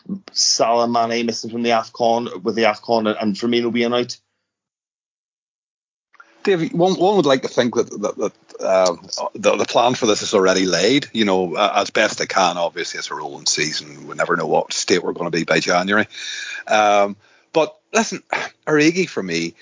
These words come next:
Speaker 2: there's always been a player in there, and, and I think it's, is, is, is it Milner in his book talks about, you know, Planet Divock, and, you know, he's, he's a bit of an odd character,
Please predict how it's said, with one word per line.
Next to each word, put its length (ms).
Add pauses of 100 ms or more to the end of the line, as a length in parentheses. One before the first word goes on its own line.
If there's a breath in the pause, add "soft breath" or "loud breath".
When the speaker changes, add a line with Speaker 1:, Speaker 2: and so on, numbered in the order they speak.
(380 soft breath)
Speaker 2:
there's 260
always 500
been 220
a 40
player 460
in 220
there, 360
and, 260
and 140
I 40
think 220
it's, 300
is, 160
is, 260
is 220
it 120
Milner 480
in 200
his 340
book 360 (380 soft breath)
talks 260
about, 140
you 80
know, 80
Planet 400
Divock, 600
and, 280
you 100
know, 140
he's, 140
he's 180
a 60
bit 120
of 80
an 80
odd 240
character, 640